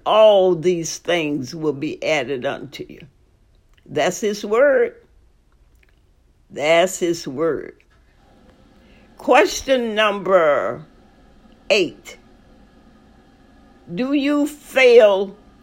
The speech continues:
to obey Jesus Christ?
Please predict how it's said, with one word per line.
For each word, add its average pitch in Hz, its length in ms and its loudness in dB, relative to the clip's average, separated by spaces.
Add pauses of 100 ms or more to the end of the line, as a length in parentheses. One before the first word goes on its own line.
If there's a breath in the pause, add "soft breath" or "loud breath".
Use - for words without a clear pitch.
(160)
to 202 380 -6 (100)
obey 165 880 0 (1700)
Jesus 180 720 -6
Christ? 170 840 -10